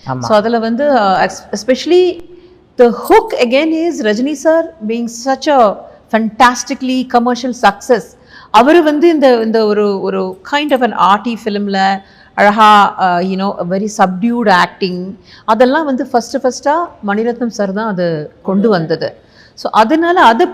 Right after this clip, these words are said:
Speaker 2: I think அதெல்லாம் பார்த்து அந்த நேச்சுரலா-, நேச்சுராலிட்டி அந்த டைம்ல எல்லாம் கொஞ்சம் கம்மி தான். So அவரு தான் அந்த, you know, photography and the canvas and the பிரம்மாண்டமான but very natural kind of a, uh, படப்பிடிப்பு.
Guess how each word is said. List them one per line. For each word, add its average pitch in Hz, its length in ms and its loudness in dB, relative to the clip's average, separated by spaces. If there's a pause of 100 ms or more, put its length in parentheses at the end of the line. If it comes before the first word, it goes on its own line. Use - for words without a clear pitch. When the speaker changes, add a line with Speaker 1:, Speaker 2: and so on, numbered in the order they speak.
Speaker 2:
I 208 160 2
think 349 180 0
அதெல்லாம் 262 500 0
பார்த்து 262 500 2
அந்த 196 180 -2
நேச்சுரலா-, 240 720 0 (140)
நேச்சுராலிட்டி 320 580 -2
அந்த 285 440 -4
டைம்ல 294 300 -2
எல்லாம் 262 240 -2
கொஞ்சம் 214 300 -6
கம்மி 196 300 -6
தான். 156 300 -10 (460)
So - 220 -2
அவரு 285 320 6
தான் 349 240 2
அந்த, 247 260 4
you 220 120 -4
know, 214 220 -2
photography 240 800 0
and 170 160 -6
the 165 80 -8
canvas 240 720 -2 (520)
and 180 180 -4
the 180 60 -4
பிரம்மாண்டமான 277 1040 4 (120)
but 285 140 2 (100)
very 254 420 4
natural 277 460 0
kind 226 320 0
of - 20 -6
a, 165 420 4 (140)
uh, 143 460 0
படப்பிடிப்பு. 220 580 0